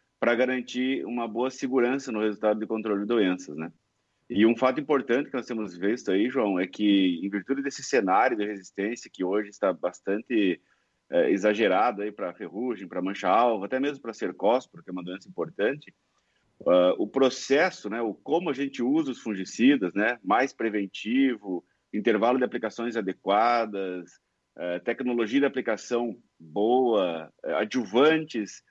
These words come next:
eles têm gerado um, o processo como um todo, um impacto maior no resultado de produtividade, no resultado econômico,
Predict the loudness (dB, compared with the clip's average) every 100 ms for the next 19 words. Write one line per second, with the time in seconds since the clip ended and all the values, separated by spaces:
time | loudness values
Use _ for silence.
0 | _ _ -2 0 0 0 2 2 2 2
1 | 0 -6 -8 -8 -10 -10 -8 -8 -4 -2
2 | 0 2 2 2 -2 -4 -4 -2 -2 0
3 | -4 -6 -6 -4 0 0 -2 -4 -2 -2
4 | -2 -2 -4 -10 -14 -10 -6 -6 -8 -14
5 | -12 -12 -4 0 0 -2 -6 -4 -4 -4
6 | -4 -4 -4 -12